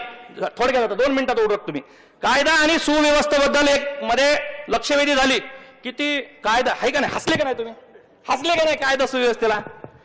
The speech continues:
कुणी करावं लक्षवेधी? अरे काय धंदा. वाळू. आता अक्षरशः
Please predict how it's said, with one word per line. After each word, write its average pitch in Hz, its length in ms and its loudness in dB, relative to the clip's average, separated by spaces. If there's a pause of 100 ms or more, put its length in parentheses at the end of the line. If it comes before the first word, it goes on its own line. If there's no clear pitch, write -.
(180)
कुणी 302 180 2
करावं 285 240 2
लक्षवेधी? 262 520 0 (460)
अरे 240 140 2
काय 151 380 -6
धंदा. 143 460 -14 (1080)
वाळू. 233 380 2 (3000)
आता - 380 -2 (180)
अक्षरशः 262 800 0